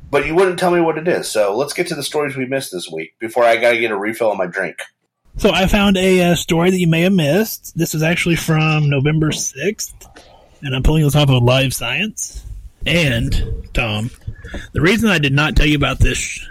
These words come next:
Speaker 2: story beforehand is because of what we talked about last week,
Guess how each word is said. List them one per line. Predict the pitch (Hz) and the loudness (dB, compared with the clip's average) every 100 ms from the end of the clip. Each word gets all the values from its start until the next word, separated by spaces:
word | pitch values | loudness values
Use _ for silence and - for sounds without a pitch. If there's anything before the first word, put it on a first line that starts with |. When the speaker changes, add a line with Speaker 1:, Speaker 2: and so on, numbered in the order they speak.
| - - - - _ - | -16 -18 -16 -20 _ -12
Speaker 2:
story | - 156 139 107 | -2 2 4 4
beforehand | 110 - 156 127 107 90 90 - - - - - - _ - | 2 2 2 2 0 -6 0 0 0 -6 -20 -20 -20 _ -6
is | 135 | -4
because | 131 131 - 139 135 | -2 -2 0 2 2
of | 131 | 2
what | 135 | 0
we | 147 | 4
talked | 135 120 117 | 4 4 2
about | 117 110 - - - | 0 -2 -8 -16 -6
last | 143 151 - - | -2 -2 -2 -4
week, | 90 85 - | -6 -6 -6